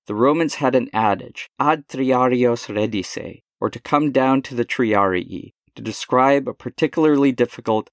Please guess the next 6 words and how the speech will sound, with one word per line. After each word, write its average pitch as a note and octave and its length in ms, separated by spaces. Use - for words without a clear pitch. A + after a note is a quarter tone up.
or C3 140
desperate A#2 540
situation F#2+ 840
in G#2+ 140
everyday F2+ 440
life. F#2+ 460